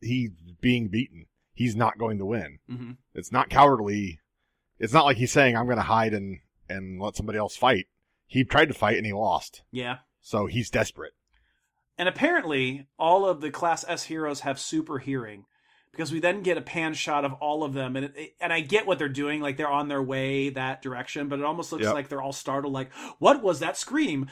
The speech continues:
Speaker 2: Someone
Speaker 1: Hmm.
Speaker 2: needs help."
Speaker 1: Like, Shiryu's got one of those, like, cup ear things of the Avengers.
Speaker 2: Yes.
Speaker 1: He just does this and everybody hears him.
Speaker 2: Yep. The irony of him just calling for heroes after everything he said about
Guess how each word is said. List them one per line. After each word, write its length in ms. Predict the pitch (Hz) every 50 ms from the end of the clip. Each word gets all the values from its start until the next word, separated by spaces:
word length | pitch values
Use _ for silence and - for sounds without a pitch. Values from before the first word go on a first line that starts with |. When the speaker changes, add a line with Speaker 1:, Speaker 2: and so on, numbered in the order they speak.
| - -
Speaker 2:
Someone 460 | - - - 339 359 - 269 208 170
Speaker 1:
Hmm. 60 | 175
Speaker 2:
needs 200 | 185 190 202 - -
help." 360 | 240 302 - - 190 131 - - - _ _ _ _ - 98 -
Speaker 1:
Like, 140 | 123 117 113
Shiryu's 520 | - - 143 135 131 127 127 127 120 110 101
got 160 | 120 113 107
one 140 | 113 110 110
of 60 | 107
those, 240 | 107 110 110 104 92
like, 240 | 113 110 104 98 - _ _ _ _ _ _ -
cup 260 | - 131 117 - - 92
ear 160 | 123 120 110
things 280 | - - 113 107 101 95
of 60 | 107
the 100 | 110 101
Avengers. 420 | 95 98 110 110 101 101 101 98
Speaker 2:
Yes. 640 | - 156 160 165 175 175 180 180 180 175 170 - - -
Speaker 1:
He 60 | 165
just 220 | 151 156 139 - -
does 240 | 151 135 131 107
this 180 | 117 131 123 -
and 60 | 117
everybody 260 | 127 120 113 117 113
hears 220 | 117 120 120 110 95
him. 140 | 101 104 -
Speaker 2:
Yep. 320 | 139 143 143 143 143 - _ _ _ _ _ _ _ _ _ _ _ _ _ _ _ _ _ _ -
The 300 | 160 151 151 165 165 156
irony 440 | 143 143 135 131 131 127 127 123 120
of 80 | 107
him 160 | 117 139 131
just 260 | 131 127 135 - - _ _ _ -
calling 440 | - - 160 143 143 143 135 135 135
for 140 | 135 135 131
heroes 440 | 131 127 117 117 113 110 113 110 - -
after 460 | 120 117 - - - 117 110 104 104 _ -
everything 280 | 120 123 113 117 107 110
he 80 | 117 113
said 180 | - 123 110
about 220 | 107 113 107 107